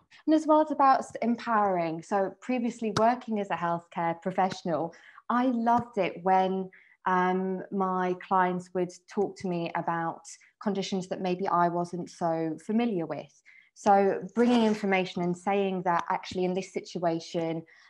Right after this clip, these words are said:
mum doesn't like it in, with this, this is how th-, this makes her feel. Maybe you could talk to her this way. This is how she communicates better.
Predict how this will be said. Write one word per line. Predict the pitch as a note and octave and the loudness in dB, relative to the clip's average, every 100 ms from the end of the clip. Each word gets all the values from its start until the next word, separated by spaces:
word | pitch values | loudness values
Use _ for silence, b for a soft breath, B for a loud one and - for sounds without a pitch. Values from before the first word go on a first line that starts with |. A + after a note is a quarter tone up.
| F#3+ | -2
mum | F#3 F3+ | 0 2
doesn't | F3+ F3 F3 | 0 -2 2
like | E3+ E3+ - | 2 2 -2
it | E3 F3 | -4 -2
in, | E3+ E3 - - | -4 -6 -8 -8
with | E3+ | -4
this, | F3 D#3 - | -2 -4 -4
this | F#3 F#3+ | -6 -6
is | - | -4
how | F3 F3 | -2 -2
th-, | F3 E3 E3+ | -4 -8 -6
this | F3+ F3 | -6 -4
makes | F3 - | -6 -6
her | D#3+ | -10
feel. | - E3+ E3 | -4 -2 0
Maybe | F#3 F#3+ | 0 -2
you | F#3+ F#3+ | -4 -6
could | G3 | -8
talk | - F#3 G3+ | -4 -4 -4
to | |
her | F#3 G3+ G3 | -2 -2 0
this | B3+ B3+ F3+ | -2 -4 -4
way. | D#3+ E3+ | -2 -2
This | F#3 G3+ | -8 -8
is | |
how | - F3+ | -4 -2
she | F3 | -2
communicates | G3 G#3+ A3 G#3+ E3+ - | -6 0 0 0 -8 -10
better. | - D#3+ - E3+ | -8 -8 -8 -8